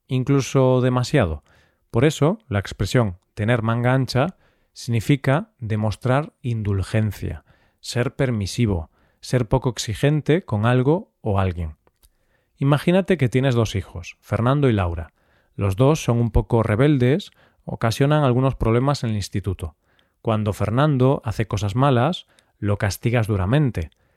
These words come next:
En cambio, cuando Laura se comporta mal, no le pones castigos tan duros. Entonces, podemos decir que tienes manga ancha con Laura, es decir, demuestras más indulgencia con tu hija que con tu hijo.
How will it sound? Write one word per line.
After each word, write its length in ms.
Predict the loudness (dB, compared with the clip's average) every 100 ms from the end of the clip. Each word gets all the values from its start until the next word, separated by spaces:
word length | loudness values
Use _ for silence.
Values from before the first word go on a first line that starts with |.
| _ _
En 160 | 0
cambio, 480 | 2 4 6 4 2
cuando 300 | -2 -2 2
Laura 400 | 4 4 4 4
se 140 | 0 -4
comporta 420 | -2 0 0 0
mal, 360 | 2 2 0 -4 _ _ _
no 180 | -4 2
le 120 | 2
pones 260 | 4 2 0
castigos 420 | -2 -2 0 0
tan 200 | 0 0
duros. 400 | 0 -2 -6 -10 _ _ _
Entonces, 600 | -8 0 2 2 2 0
podemos 360 | -2 -4 0 0
decir 280 | 0 0 -2
que 140 | -2
tienes 240 | -2 -2 0
manga 300 | -2 0 0
ancha 400 | -2 -4 -6 -4
con 280 | -2 0
Laura, 380 | 4 4 2 -2 -8 _ _ _
es 80 | -4
decir, 380 | -2 0 0 -2 _ _
demuestras 560 | -4 2 4 4 2 2
más 200 | 0 0
indulgencia 800 | 0 2 2 2 0 0 -2 -2
con 220 | -2 -2 2
tu 100 | 2
hija 400 | 2 0 -2 -6 _
que 120 | -4
con 180 | -2 -4
tu 120 | -4
hijo. 320 | -6 -6 -18